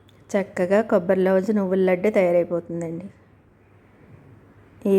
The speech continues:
విధంగా మనం ఎప్పుడైనా సరే పచ్చి కొబ్బరి ఉన్నప్పుడు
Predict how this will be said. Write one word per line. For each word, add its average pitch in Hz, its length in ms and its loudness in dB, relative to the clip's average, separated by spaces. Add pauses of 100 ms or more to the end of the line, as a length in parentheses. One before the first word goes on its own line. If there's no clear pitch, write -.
విధంగా 185 420 0 (920)
మనం 185 220 0 (420)
ఎప్పుడైనా 196 540 0 (100)
సరే 208 180 2 (540)
పచ్చి 185 340 -2
కొబ్బరి 190 360 0
ఉన్నప్పుడు 185 400 0